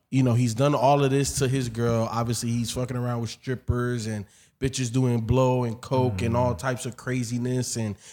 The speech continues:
Speaker 1: you know, I, I'll exchange this and you could just take my pain and, you know, just kinda getting all of his emotions off on women.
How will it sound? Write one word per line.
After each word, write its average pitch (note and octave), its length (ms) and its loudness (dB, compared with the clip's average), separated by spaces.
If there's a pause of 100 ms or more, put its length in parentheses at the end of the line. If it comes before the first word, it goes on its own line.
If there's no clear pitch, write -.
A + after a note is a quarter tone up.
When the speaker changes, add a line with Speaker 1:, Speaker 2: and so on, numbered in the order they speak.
(100)
Speaker 1:
you C3+ 100 2
know, B2+ 160 2
I, A#2+ 300 2
I'll B2+ 180 -2
exchange B2 460 -2
this B2+ 320 -2
and A2+ 120 -4
you A#2+ 120 -2
could A#2 140 -2
just A#2+ 180 -6
take B2 180 -4
my A2 140 0
pain B2+ 500 -2
and, G#2+ 140 -4 (280)
you C3 120 0
know, C3 100 4
just B2 260 0
kinda B2+ 600 0
getting C#3 220 0
all C3+ 200 2
of B2+ 60 2
his B2+ 180 2
emotions A#2+ 380 -2
off B2 300 -4 (100)
on A2 280 -4
women. B2+ 400 0